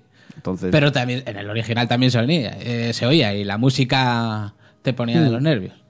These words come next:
Speaker 2: Porque era ma-, era,
Speaker 1: Aquí
Speaker 2: era mucho
Speaker 1: hay,
Speaker 2: mejor.
Speaker 1: es, sale por momentos, pero por, normalmente no hay música.
Speaker 2: Nah, muy poca, muy poca.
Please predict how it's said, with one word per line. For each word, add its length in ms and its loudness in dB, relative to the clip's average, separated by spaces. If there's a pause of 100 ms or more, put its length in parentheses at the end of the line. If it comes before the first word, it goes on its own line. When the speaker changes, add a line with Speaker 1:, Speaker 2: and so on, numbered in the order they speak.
(520)
Speaker 2:
Porque 200 -2
era 100 2
ma-, 320 -2
era, 160 -4
Speaker 1:
Aquí 260 4
Speaker 2:
era 160 6
mucho 120 8
Speaker 1:
hay, 60 6
Speaker 2:
mejor. 240 4
Speaker 1:
es, 160 -4
sale 220 6
por 140 2
momentos, 340 4
pero 180 2
por, 120 -4
normalmente 400 2
no 80 4
hay 60 4
música. 280 4
Speaker 2:
Nah, 80 2
muy 140 2
poca, 260 -6
muy 140 -2
poca. 280 -12